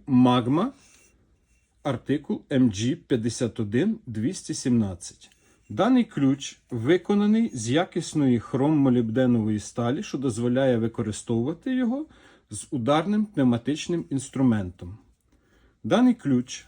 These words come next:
має привід один дюйм, тобто двадцять п'ять і чотири міліметра, також зовнішній привід, шестигранник шістдесят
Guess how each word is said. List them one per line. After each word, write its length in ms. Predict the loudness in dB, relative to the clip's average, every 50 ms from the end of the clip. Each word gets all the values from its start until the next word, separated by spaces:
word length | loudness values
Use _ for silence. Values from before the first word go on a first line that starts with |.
| _ -4
має 340 | 0 0 2 2 2 0
привід 600 | 0 0 0 2 4 4 4 2 0 -4 -6 -16 _ _ _ _ _ _ _ _ _ _ _ _ _ _ _ _ _ _ -2
один 480 | -2 0 4 4 4 4 4 2 0
дюйм, 440 | 0 2 2 4 4 4 2 0 -4 -12 _ _ -20 -20 _ -20 _ _ _ _ _ _ -2
тобто 200 | 0 0 0 -2 -6 -4
двадцять 440 | 0 0 0 0 -2 -6 -6 -4 0
п'ять 260 | 0 0 0 0 -6
і 40 | -10
чотири 440 | -8 -8 -8 -2 0 0 2 4 4
міліметра, 600 | 4 4 2 2 2 2 0 -2 -4 -8 -12 -8
також 360 | -4 -4 -4 -4 -2 -4 -4
зовнішній 560 | 0 0 2 2 2 2 0 0 -2 -4 -4
привід, 580 | -4 -4 -4 0 0 0 0 -2 -6 _ _ _ _ _ _ _ _ _ _ _ _ _ _ _ _ _ _ _ _ _ _ _ _ -16
шестигранник 800 | -10 -8 -8 -8 -4 -6 -4 -2 0 0 2 2 0 0 -2 -6 -10 _ -14
шістдесят 680 | -10 -6 -6 -6 -4 -4 -6 -2 -2 -2 -2 -4